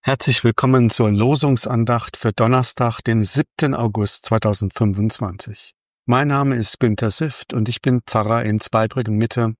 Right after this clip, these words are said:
an der Alexanderskirche. Na, liebe Zuhörerinnen und Zuhörer, welche Erwartungen haben Sie an diesen Tag? Was erwarten Sie von sich selbst?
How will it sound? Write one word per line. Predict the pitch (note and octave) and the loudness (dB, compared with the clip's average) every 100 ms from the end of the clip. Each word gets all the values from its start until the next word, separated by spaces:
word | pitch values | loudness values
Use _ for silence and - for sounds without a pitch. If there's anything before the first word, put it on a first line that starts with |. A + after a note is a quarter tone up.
| _ - | _ -2
an | A#2 G#2 | 0 0
der | A#2 | -2
Alexanderskirche. | G#2 A#2+ - G#2 A2 A2+ - G2 F2 - - _ _ _ _ _ _ _ _ - - - - - | -4 -4 -2 0 0 -2 -6 -10 -12 -14 -20 _ _ _ _ _ _ _ _ -20 -20 -20 -14 -2
Na, | C3 E3 F3+ - - | 0 0 -2 -10 -8
liebe | C#3 C#3+ C#3+ | 0 0 0
Zuhörerinnen | - F3+ D3+ E3+ D3+ D3 D#3 D#3 D3+ | 0 0 2 0 0 -2 -2 0 0
und | B2+ | 0
Zuhörer, | - D#3+ C#3+ C#3+ C3 B2+ A#2+ - - _ - - _ - | -2 -2 0 0 0 0 0 -6 -20 _ -20 -20 _ -2
welche | D3+ - | -2 2
Erwartungen | F3+ C3 A2+ A#2 - B2+ A2 G#2+ - | 0 2 2 2 2 0 2 0 -2
haben | G#2+ G2+ G2+ | -4 -2 -4
Sie | F#2+ G#2 G#2+ | -4 -4 -4
an | G#2 | -6
diesen | G2+ G#2+ D3+ | -4 -2 -2
Tag? | - G#2+ - - - _ _ _ _ _ _ _ | -2 -6 -6 -16 -20 _ _ _ _ _ _ _
Was | A2 G#2+ - | -2 0 0
erwarten | A#2+ G#2 B2+ D3+ D#3+ D3 | -2 2 2 2 0 0
Sie | D3+ D#3 G3 _ _ _ _ _ _ | -2 -2 -6 _ _ _ _ _ _
von | - G2 | -2 -2
sich | G2+ - | -2 -4
selbst? | G#2+ A#2+ F#3 - - - | 0 0 -2 -6 -12 -18